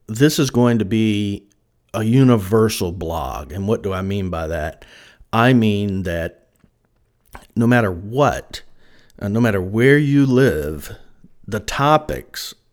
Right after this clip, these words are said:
will, you will be able to digest and agree or disagree with them. That's your choice.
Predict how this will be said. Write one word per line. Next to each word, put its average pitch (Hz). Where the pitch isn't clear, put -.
will, 110
you 156
will 123
be 104
able 101
to 98
digest 101
and 104
agree 101
or 92
disagree 78
with 64
them. 52
That's 95
your 82
choice. -